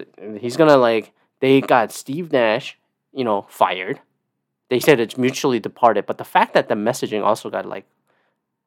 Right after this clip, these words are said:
fluffed, it was a mess. But I think Steve Nash is glad that he's out of it because that wasn't a good situation to go into. And then, dude, he was one win away from going to the N B A championship or conference final at least. And then he didn't build a roster. Sean Marks did.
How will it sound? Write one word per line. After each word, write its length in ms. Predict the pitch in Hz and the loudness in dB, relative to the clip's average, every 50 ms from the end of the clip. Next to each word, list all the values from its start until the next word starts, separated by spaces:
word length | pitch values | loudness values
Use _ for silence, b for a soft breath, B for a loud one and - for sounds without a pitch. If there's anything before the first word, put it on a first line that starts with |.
| _ _ - | _ _ -16
fluffed, 560 | - - - 131 123 117 104 92 - - - | -16 -10 -2 2 4 6 4 4 2 -4 -8
it 40 | 110 | -8
was 160 | 107 101 104 | -6 -6 -6
a 40 | 92 | -6
mess. 400 | 104 101 92 82 90 - - - _ _ _ _ _ _ _ - | -6 -6 -6 -6 -8 -12 -16 -20 _ _ _ _ _ _ _ 0
But 100 | 139 139 | 2 4
I 140 | 156 185 | 6 6
think 160 | 190 220 220 - | 6 6 4 2
Steve 260 | - - 196 165 147 | 0 0 0 0 2
Nash 300 | 143 135 143 143 139 135 | 4 4 2 2 0 -2
is 100 | 113 101 | -8 -12
glad 320 | - - 101 101 107 110 | -8 -2 2 2 2 2
that 120 | 107 101 98 | 0 -2 -6
he's 180 | - 110 98 | -8 -4 0
out 180 | 104 104 110 110 | 2 2 2 2
of 120 | 110 117 | 0 -2
it 180 | 135 131 131 _ _ | -4 -4 -4 _ _
because 480 | - 127 - - 117 104 92 - - - _ _ _ | -20 -18 -12 -10 -10 -10 -10 -12 -18 -20 _ _ _
that 180 | 123 123 127 127 | -4 0 4 4
wasn't 240 | 143 139 131 135 110 | 4 4 4 2 -2
a 40 | |
good 200 | - - 117 - | -2 -4 -6 -6
situation 500 | - 120 107 - 117 107 107 107 - 120 98 | -8 -12 -12 -6 -4 -4 -4 -4 -6 -10 -12
to 80 | 117 | -12
go 180 | - - 98 95 | -12 -10 -8 -6
into. 300 | 101 104 104 - 139 120 | -6 -6 -6 -6 -4 -4
And 120 | 104 101 | -2 -2
then, 240 | 104 101 98 95 - - _ _ _ _ _ _ _ _ _ _ _ _ _ _ _ _ | -4 -4 -6 -8 -12 -20 _ _ _ _ _ _ _ _ _ _ _ _ _ _ _ _
dude, 240 | - 127 113 101 - | -2 0 0 0 2
he 100 | 143 175 | 4 4
was 140 | 180 147 120 | 4 4 4
one 240 | 113 123 135 127 | 4 4 4 4
win 140 | 123 127 127 | 4 4 4
away 220 | 120 110 113 117 113 | 2 2 2 0 0
from 200 | - 127 110 101 | -2 -4 -6 -4
going 240 | 110 113 113 110 | -4 -4 -4 -2
to 100 | - 120 | -2 -2
the 280 | 104 101 101 98 95 - _ _ _ _ _ _ _ _ _ _ _ _ | 0 0 0 -2 -4 -6 _ _ _ _ _ _ _ _ _ _ _ _
N 100 | - 123 | -6 -4
B 100 | 110 113 | -2 -2
A 100 | 107 104 | -2 -2
championship 520 | - - 127 117 107 110 98 - - 104 - | -4 -4 -6 -6 -6 -6 -10 -12 -14 -14 -10
or 100 | - 117 | -10 -8
conference 380 | - - 127 120 113 120 104 - | 0 2 2 2 2 0 -2 0
final 340 | - 113 113 107 98 82 87 | 2 2 2 4 2 0 0
at 180 | 85 69 - | -4 -6 -10
least. 300 | 90 90 - - - - _ _ _ _ _ _ _ _ _ _ _ _ _ _ _ _ _ _ _ _ _ _ _ _ _ _ _ | -12 -14 -14 -16 -20 -20 _ _ _ _ _ _ _ _ _ _ _ _ _ _ _ _ _ _ _ _ _ _ _ _ _ _ _
And 100 | - 131 | 0 4
then 200 | 143 143 147 139 - | 4 4 4 2 -2
he 280 | - - - 180 208 | -8 -2 0 2 6
didn't 220 | 190 208 175 139 104 | 8 8 8 8 6
build 200 | 117 104 104 104 | 2 -2 -2 -2
a 40 | 98 | 2
roster. 320 | 104 110 127 - 175 147 | 2 2 2 2 -2 -4
Sean 280 | - - 160 160 147 127 | 0 2 2 2 2 4
Marks 300 | 117 147 180 175 - - | 4 4 4 2 -2 -6
did. 240 | - 82 65 - | -8 -8 -8 -10